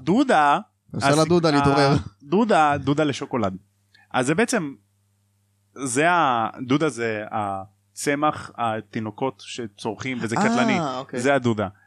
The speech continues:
Speaker 1: אז כנראה זו הסיבה למה ג'יי קיי רולינג המציאה את הצמח המטומטם והרצחני הזה, כדי,
Speaker 2: <laughs> לה-
Speaker 1: כאילו, מגוחך כל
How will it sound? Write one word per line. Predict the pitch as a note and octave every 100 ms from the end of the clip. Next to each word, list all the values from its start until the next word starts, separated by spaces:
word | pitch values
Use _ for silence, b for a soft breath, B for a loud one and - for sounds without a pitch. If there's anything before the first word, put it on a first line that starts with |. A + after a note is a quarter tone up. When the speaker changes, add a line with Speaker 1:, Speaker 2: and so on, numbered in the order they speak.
| b
Speaker 1:
אז | A2
כנראה | D#3+ E3+ G3+
זו | A#3
הסיבה | - D#3+ E3
למה | D#3+ D3
ג'יי | D3
קיי | D3+
רולינג | D3 D3 C#3
המציאה | B2+ - C#3+ C#3+
את | C#3
הצמח | - C3+ C#3+ C3
המטומטם | A2 - A#2+ G#2+ C3 C3
והרצחני | B2+ A#2+ - B2 A#2 B2
הזה, | B2 G#2+
כדי, | G#2+ A2 A2+ G#2 _
Speaker 2:
<laughs> | D3+ D#3+ - D#3+ - - - _
לה- | - C#3+ C#3+
Speaker 1:
כאילו, | F3 F#3+ F3+ E3 - - C#3 C#3+ D#3
מגוחך | D3 C#3 F2+ F3+ E3+ -
כל | D3+